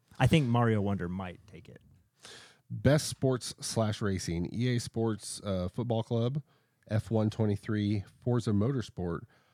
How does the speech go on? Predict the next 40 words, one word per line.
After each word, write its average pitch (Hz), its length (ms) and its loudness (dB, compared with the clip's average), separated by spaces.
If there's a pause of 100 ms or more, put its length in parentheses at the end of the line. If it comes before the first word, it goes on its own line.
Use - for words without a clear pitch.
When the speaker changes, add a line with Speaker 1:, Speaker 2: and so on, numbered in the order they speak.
(240)
Speaker 2:
Hot - 340 -2
Wheels 123 400 2
Unleashed 107 640 -2
two, 92 500 -2
or 90 140 -4
the 90 100 -6
Crew 104 360 -2
Motorfest. - 720 -6 (1080)
Speaker 1:
I'm - 80 -4
gonna 147 120 0
go 80 120 0
with 82 160 -2 (100)
Forza. 85 480 -8 (540)
I 120 40 -12 (100)
think - 160 -14
it'll - 280 -14 (220)
Speaker 2:
I 104 40 -10
think 107 220 -4
I'm 95 180 0
actually 92 360 -6
going 90 340 -2
to 90 400 -8 (140)
go - 120 -8
with - 180 -12
you - 120 -14 (640)
on 95 80 -10
that - 100 -10
one. 98 120 -10 (300)
Speaker 1:
Yeah. 90 200 -6 (260)
Even 151 180 6
though 139 120 6
I'm 123 140 4
not 123 260 2
super 113 320 -2
sure 107 280 -4
because 101 300 -4
the 95 320 -4
reviews 98 420 -6
and 95 80 -10
everything 90 460 -10